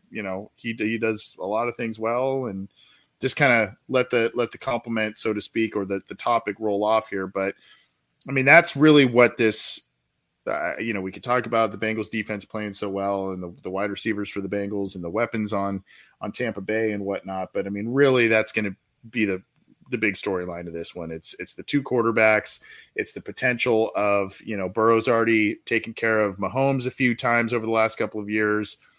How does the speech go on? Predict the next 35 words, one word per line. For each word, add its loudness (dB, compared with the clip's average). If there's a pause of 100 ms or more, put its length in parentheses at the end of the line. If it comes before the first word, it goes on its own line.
(260)
took -4
care 2
of, -2
uh, -2
the -8
bad 2
guys, 2
the -16
Titans, 2
and, -4
and -6
many -2
others -2
along -4
the -6
way. 2 (380)
And -10
so -4
now 0
this -2
is -12
kind -8
of -8
the -6
next -6
roadblock, -4
so -6
to -10
speak, -8
whether -6
it's -16
metaphorical -2
or -4 (540)
even 4
truthful, 2